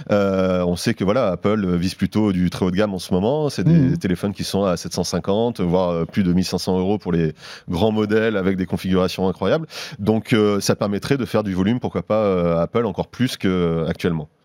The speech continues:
Speaker 2: Euh, alors bon, on vous a montré, si vous êtes avec nous en vidéo, on vous montre des, des vidéos concept, hein, de, de ce nouvel iPhone. Évidemment, euh, ce ne sont pas des images officielles, hein, puisque là, ce sont des designers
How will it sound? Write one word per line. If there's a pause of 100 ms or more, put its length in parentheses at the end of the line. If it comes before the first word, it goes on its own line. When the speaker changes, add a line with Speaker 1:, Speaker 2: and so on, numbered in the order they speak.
(280)
Speaker 2:
Euh,
alors
bon, (160)
on
vous
a
montré,
si
vous
êtes
avec
nous
en
vidéo,
on
vous
montre
des, (300)
des
vidéos
concept,
hein,
de,
de
ce
nouvel
iPhone. (460)
Évidemment,
euh,
ce
ne
sont
pas
des
images
officielles,
hein,
puisque
là,
ce
sont
des
designers